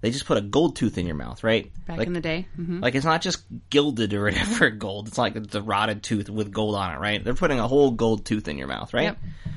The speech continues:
Speaker 1: Okay, so if you had a bunch of that, wouldn't it be easier to, like, melt it down? Can, like, is easy to, can you just do that? Like, wouldn't that be more, versus, like, getting into a process of, like, getting with some illegal trafficking of your gold teeth? Wouldn't it just be easier to, like, throw it in a big old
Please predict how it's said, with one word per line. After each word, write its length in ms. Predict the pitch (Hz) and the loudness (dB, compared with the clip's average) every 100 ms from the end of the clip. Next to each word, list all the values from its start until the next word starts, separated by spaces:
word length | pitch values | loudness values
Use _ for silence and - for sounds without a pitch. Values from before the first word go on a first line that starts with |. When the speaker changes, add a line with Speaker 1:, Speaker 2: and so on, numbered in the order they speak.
| - | -6
Speaker 1:
Okay, 280 | 156 107 85 - - | 0 0 -2 -10 -12
so 240 | 147 165 123 | 0 4 4
if 140 | 156 | 2
you 80 | 208 | 4
had 100 | 214 | 4
a 40 | |
bunch 240 | 156 165 135 | 4 2 0
of 80 | |
that, 280 | 87 82 - - - - - | -4 -6 -10 -14 -20 -12 0
wouldn't 240 | 175 269 | 2 2
it 20 | |
be 200 | 269 180 127 | 2 2 4
easier 460 | 139 147 156 156 | 4 4 2 2
to, 80 | 156 | 2
like, 200 | 120 95 | 0 0
melt 320 | 98 98 120 | 0 2 2
it 120 | 120 87 | 0 0
down? 480 | 92 104 143 190 - - - - - - - | 0 0 0 -2 -4 -18 -18 -16 -14 -14 -4
Can, 180 | 143 147 | -2 0
like, 180 | 143 139 | 0 0
is 200 | 135 139 | 0 -2
easy 280 | 135 175 185 | -2 -2 -2
to, 220 | 151 - | -4 -6
can 160 | - 170 | -4 -2
you 60 | |
just 200 | 180 175 | -2 -2
do 120 | 151 165 | -2 0
that? 220 | 170 - | 0 0
Like, 160 | 156 | -4
wouldn't 180 | 165 190 | 0 2
that 100 | 190 | 2
be 100 | 180 | 2
more, 280 | 143 139 135 | 2 2 2
versus, 580 | 135 131 147 165 160 147 | 0 -2 2 2 2 2
like, 160 | 131 | 2
getting 220 | 123 127 131 | 2 2 2
into 200 | 131 117 | 2 0
a 40 | |
process 520 | - 117 117 113 110 | 2 0 2 0 0
of, 80 | 107 | -2
like, 160 | 95 95 | -2 -2
getting 240 | 104 104 | -2 -2
with 100 | 104 | -4
some 180 | - 101 | -4 -4
illegal 680 | 98 101 104 104 101 101 107 - - - - - | -2 -2 -2 0 0 0 -2 -10 -20 -20 -20 -10
trafficking 640 | - 104 113 104 104 101 | -4 -2 -2 -2 -2 0
of 100 | 95 | -2
your 140 | 98 95 | -2 -4
gold 340 | 95 95 98 | -2 -2 -2
teeth? 320 | - 101 98 | -4 -2 -2
Wouldn't 180 | 113 143 | -2 -2
it 20 | |
just 140 | 143 135 | -2 0
be 80 | 117 | 0
easier 180 | 123 | 0
to, 40 | 104 | -2
like, 140 | 95 | -2
throw 140 | 104 107 | 0 0
it 60 | |
in 80 | 110 | 0
a 40 | 98 | -2
big 140 | 101 | -2
old 240 | 95 95 | -2 -6